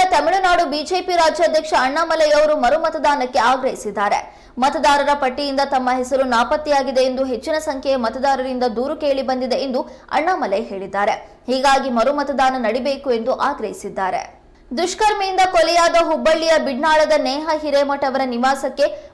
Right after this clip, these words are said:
ಮಹಿಳಾ ಮತ್ತು ಮಕ್ಕಳ ಅಭಿವೃದ್ಧಿ ಸಚಿವರಾದ ಲಕ್ಷ್ಮೀ ಹೆಬ್ಬಾಳ್ಕರ್ ಶನಿವಾರ ಭೇಟಿ ನೀಡಿದ್ರು. ನೇಹಾ ಹಿರೇಮಠ್ ತಂದೆ ನಿರಂಜನ್ ಹಾಗೂ ಕುಟುಂಬ ಸದಸ್ಯರಿಗೆ ಸಚಿವರು ಸಾಂತ್ವನ ಹೇಳಿದ್ರು. ಭೇಟಿಯ ಬಳಿಕ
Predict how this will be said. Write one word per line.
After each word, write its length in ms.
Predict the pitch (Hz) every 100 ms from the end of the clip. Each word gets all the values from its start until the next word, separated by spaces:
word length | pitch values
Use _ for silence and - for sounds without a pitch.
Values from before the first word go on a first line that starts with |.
| 254
ಮಹಿಳಾ 340 | 285 339 359
ಮತ್ತು 260 | 330 302 294
ಮಕ್ಕಳ 320 | 254 254 320 294
ಅಭಿವೃದ್ಧಿ 360 | 240 277 262
ಸಚಿವರಾದ 520 | 285 254 277 269 254 247
ಲಕ್ಷ್ಮೀ 340 | 220 - 302
ಹೆಬ್ಬಾಳ್ಕರ್ 500 | 311 226 254 254 262
ಶನಿವಾರ 380 | 262 247 254 240
ಭೇಟಿ 300 | 226 208 208
ನೀಡಿದ್ರು. 540 | 208 180 190 190 220 - - - -
ನೇಹಾ 400 | 233 277 294 277 277
ಹಿರೇಮಠ್ 500 | 233 254 262 254 247
ತಂದೆ 260 | 247 247
ನಿರಂಜನ್ 540 | 226 220 247 269 247 247
ಹಾಗೂ 220 | 220 226
ಕುಟುಂಬ 340 | 233 247 262
ಸದಸ್ಯರಿಗೆ 600 | 269 254 247 247 240 240
ಸಚಿವರು 520 | 240 220 254 240 240
ಸಾಂತ್ವನ 760 | - - - 277 277 - 233 190
ಹೇಳಿದ್ರು. 720 | 214 208 185 190 214 - - - - - - 233
ಭೇಟಿಯ 360 | 320 392 427
ಬಳಿಕ 300 | 415 370 370